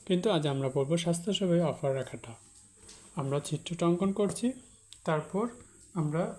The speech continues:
দেখব এখন স্বাস্থ্যসেবার অফার রেখা কী। প্রথমে আমরা জেনে নিই স্বাস্থ্যসেবার অফার রেখা কী।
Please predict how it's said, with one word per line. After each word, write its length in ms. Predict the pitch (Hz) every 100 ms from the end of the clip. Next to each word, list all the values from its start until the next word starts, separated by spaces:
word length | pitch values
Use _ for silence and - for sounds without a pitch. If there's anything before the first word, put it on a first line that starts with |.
| - 160
দেখব 240 | 135 135 156
এখন 140 | 151 202
স্বাস্থ্যসেবার 600 | 202 180 - 240 247 220 202
অফার 240 | 165 - 143
রেখা 240 | 135 -
কী। 180 | 123 - - - _ _ - - - - - - -
প্রথমে 240 | - 196 247
আমরা 180 | 214 151
জেনে 220 | 147 143 143
নিই 120 | 208 196
স্বাস্থ্যসেবার 560 | - 185 - 208 196 147
অফার 160 | 127 143
রেখা 200 | 131 135
কী। 100 | -